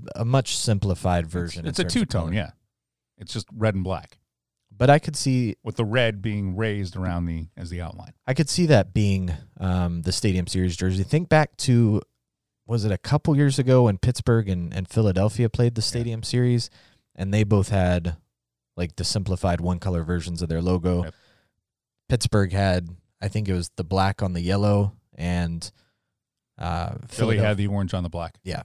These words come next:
Speaker 1: exactly. So I could, I could see that happening. When you think of Stadium Series and the sweaters that Adidas likes to do, they like to think a little outside the box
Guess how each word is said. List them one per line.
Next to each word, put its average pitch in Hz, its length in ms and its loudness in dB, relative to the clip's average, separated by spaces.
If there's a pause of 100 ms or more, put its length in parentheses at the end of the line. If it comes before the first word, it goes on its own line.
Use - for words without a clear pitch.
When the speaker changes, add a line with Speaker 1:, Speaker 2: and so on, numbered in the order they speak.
Speaker 1:
exactly. 90 500 -6 (480)
So 135 140 6
I 139 120 8
could, 117 160 0
I 123 140 4
could 123 180 -6
see 117 140 0
that 95 140 2
happening. 82 440 -6 (440)
When 135 220 2
you 135 80 6
think 190 220 -2 (180)
of 113 160 0
Stadium 104 480 2
Series 95 720 -2
and 90 500 -2 (480)
the 107 100 -2
sweaters 101 460 2
that 98 140 0
Adidas 92 440 -2
likes 87 240 -4
to - 120 -12
do, 95 120 0
they 107 140 2
like 143 200 2
to 123 100 0
think 110 340 -2
a 107 40 0
little 95 220 2
outside 92 420 0
the 80 80 -6
box - 520 -4